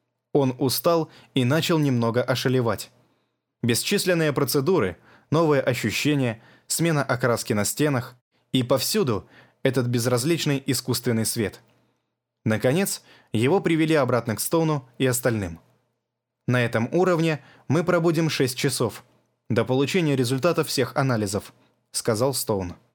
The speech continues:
"Так что можете прикорнуть. Дальше по коридору комнаты с вашими именами на дверях.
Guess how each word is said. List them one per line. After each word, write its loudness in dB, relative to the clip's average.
"Так 2
что 0
можете 0
прикорнуть. -2
Дальше 2
по -2
коридору 0
комнаты 0
с -2
вашими 0
именами 0
на -2
дверях. -2